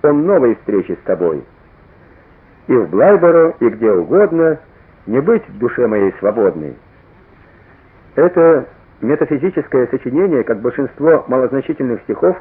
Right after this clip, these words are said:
написано с задней мысли. И ты знаешь, с какой именно. Не стану утверждать, будто хотел бы, чтобы ты была здесь со мной, но я определённо хотел быть там, с тобой. Тут витает дух смерти и дух мерзости. Не знаю, какой из них хуже.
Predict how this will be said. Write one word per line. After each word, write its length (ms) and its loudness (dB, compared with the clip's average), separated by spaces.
написано 520 -2
с 40 -12
задней 320 0
мысли. 440 -6
И 60 -4
ты 160 2
знаешь, 260 2
с 40 -16
какой 300 0
именно. 520 -4
Не 100 -2
стану 300 0
утверждать, 560 0
будто 320 -2
хотел 380 0
бы, 160 0
чтобы 260 -4
ты 180 -2
была 240 2
здесь 360 -2
со 80 -4
мной, 320 -2
но 100 -2
я 120 4
определённо 520 0
хотел 360 0
быть 260 -4
там, 280 -2
с 40 -10
тобой. 400 0
Тут 160 2
витает 640 2
дух 280 -2
смерти 380 0
и 60 2
дух 200 -2
мерзости. 600 -4
Не 160 0
знаю, 300 0
какой 340 0
из 60 -4
них 140 -4
хуже. 400 -4